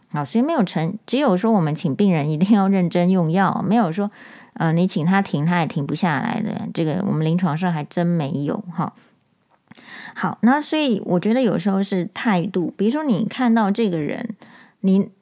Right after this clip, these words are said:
你衍生出不良的，然后你会用社会的定律来看。照我来看，就是说，嗯，他也是用来陪睡，也许他对他自己可以这样讲，但是他如果跑到我女生的面前，我是女生嘛，难道我是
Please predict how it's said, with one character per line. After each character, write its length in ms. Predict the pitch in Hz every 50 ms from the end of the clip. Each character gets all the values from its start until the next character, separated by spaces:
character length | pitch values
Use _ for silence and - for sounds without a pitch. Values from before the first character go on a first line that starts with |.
| _ -
你 160 | - 208 247
衍 400 | 285 - - - 196 175 160 156
生 240 | 175 226 233 240 254
出 160 | - 254 240
不 160 | 233 - 262
良 360 | 247 208 170 151 143 143 151 -
的， 220 | - - - -
然 120 | - 175 208
后 100 | 262 285
你 160 | 247 175 160
会 160 | 190 220 220
用 180 | 233 226 214 214
社 300 | 208 - 262 233 208 220
会 180 | 233 220 190
的 140 | - 165 160
定 340 | 156 - - 208 185 175 175
律 300 | 185 190 160 - 240 226 175 175
来 260 | 180 160 135 139 139 -
看。 320 | - - - 104 90 233 - - - - - - - - - - _
照 160 | - 339 311
我 140 | 240 175 156
来 180 | 143 139 147 165
看， 240 | - - 233 202 196
就 100 | 202 202
是 140 | 208 196
说， 280 | 196 - 196 185 185 202 - - - - - _ _ _
嗯， 140 | - 180 175
他 220 | - - 254 269
也 160 | 269 214 -
是 160 | 165 - 220 220
用 120 | 208 190
来 140 | 175 160 156
陪 260 | 160 - 160 - -
睡， 200 | 165 - - 175
也 440 | - - - - 170 175 185 208 247
许 380 | 240 - - 175 156 156 - - _ _ _ _ _ _
他 340 | - - 247 233 240 240 226 _ _ _
对 200 | - 269 226 196
他 240 | 208 220 220 208 208
自 120 | - 208
己 200 | 202 - - -
可 180 | - - 214 180
以 100 | 156 160
这 140 | - 196
样 180 | 190 165 160 - 175
讲， 160 | - - - - - _ - - - _ _
但 180 | - 254 269 269
是 140 | 247 269 247
他 180 | 240 247 247
如 140 | 240 233 226
果 140 | 208 190 190
跑 260 | - - - 165 -
到 220 | - - 208 190 170
我 200 | 165 156 160 170
女 200 | 170 160 - 185
生 200 | - 196 185 185
的 140 | 175 156
面 260 | 170 185 185 165 - -
前， 240 | - - - -
我 180 | - 160 160 165
是 160 | 196 247 262
女 180 | 233 185 147 -
生 180 | - - 180
嘛， 160 | 180 180 165 143
难 220 | 151 151 165 190
道 140 | 226 233 202
我 180 | 156 139 147
是 200 | 175 202 202 190